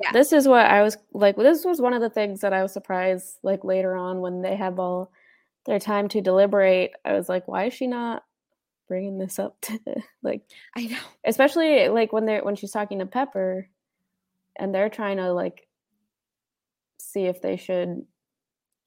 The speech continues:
Speaker 2: try and, you know, break up this duo and, like, talking, seeing, basically, like, I don't know, like, it seemed like Lark wanted to go for L C and, like, try and get anybody <laughs> on board with that.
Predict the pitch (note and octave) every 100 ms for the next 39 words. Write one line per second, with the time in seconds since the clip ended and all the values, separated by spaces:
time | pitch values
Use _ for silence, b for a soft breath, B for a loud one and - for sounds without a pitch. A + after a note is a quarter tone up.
0 | _ _ _ _ _ - F#3+ F3+ F3+ F#3+
1 | F3+ E3+ F3 F3+ F#3 F#3 F3+ - - G#3
2 | A3 - F#2+ G#2+ F#2 D2 G2+ - _ _
3 | _ - _ _ _ _ _ _ _ -
4 | F#3 G3 - - G#3+ G3 - A3+ C4+ C#4+
5 | C#4 B3+ G#3 G#3 _ _ _ _ _ -
6 | _ _ - _ _ _ _ _ _ _
7 | _ _ _ - A#3 E3 C3+ G#3+ B3+ D4
8 | F4 E4 D#4+ B3+ B3+ A#3+ G#3+ A3+ A3 A#3
9 | G#3 G#3+ G#3 F#3+ G3 G3 A3+ F#3+ F3+ F#3+
10 | _ _ _ _ _ _ _ _ _ _
11 | - G3+ F3+ F3 - G3 F#3+ G3 F#3+ F#3+
12 | - G3 G3+ F#3 F3 F3+ A3+ A#3+ G#3+ -
13 | G3+ G3+ G3 F#3 F#3 F3+ F3+ F#3+ F#3 F3+